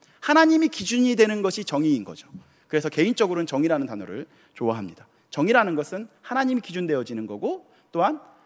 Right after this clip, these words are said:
하나님으로 시작된 것이 정의라고 볼 수 있습니다. 이처럼 우리의 일, 백성들의 일도 미시파트가 되어야 되고요. 주의 종의 일도 미시파트가 되어야 돼요. 하나님이 기준되어져야 되고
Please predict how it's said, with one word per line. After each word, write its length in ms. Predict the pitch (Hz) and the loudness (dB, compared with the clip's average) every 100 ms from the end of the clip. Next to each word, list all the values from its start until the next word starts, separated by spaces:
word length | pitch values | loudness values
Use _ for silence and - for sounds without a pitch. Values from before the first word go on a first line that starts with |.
| _ _ | _ _
하나님으로 720 | - - 285 302 269 247 208 | -18 -2 4 4 4 2 0
시작된 460 | - - 262 208 147 | 0 -2 0 0 0
것이 220 | 113 120 | -4 -8
정의라고 440 | - 123 120 95 | -8 -6 -6 -8
볼 140 | - 107 | -12 -16
수 120 | 107 | -16
있습니다. 460 | 95 90 80 - _ _ _ - - - | -18 -20 -20 -20 _ _ _ -20 -20 -6
이처럼 500 | 185 - 220 175 160 - - - - | -2 2 6 6 4 -2 -18 -8 2
우리의 440 | 175 214 208 185 | 4 8 6 6
일, 340 | 151 143 - - - _ - | 6 4 2 -8 -20 _ -2
백성들의 580 | 170 - 254 240 226 - | 2 4 4 6 6 4
일도 560 | 208 254 233 135 151 | 2 2 4 4 2
미시파트가 560 | 151 160 - 214 - 175 | 0 -2 -2 -8 -4 -4
되어야 180 | 135 110 | -2 -6
되고요. 360 | 101 131 208 - | -8 -6 -6 -6
주의 240 | - 202 | 0 0
종의 240 | - 180 160 | 2 0 0
일도 200 | 123 120 | 0 -2
미시파트가 520 | 139 - 202 - 131 | -2 -2 -6 -6 -8
되어야 140 | 87 | -8
돼요. 120 | - - | -16 -10
하나님이 400 | - 302 320 320 | 2 2 4 0
기준되어져야 640 | 214 190 165 135 127 120 | -2 -2 0 0 -2 -4
되고 420 | 104 101 247 - | -4 -4 -4 -6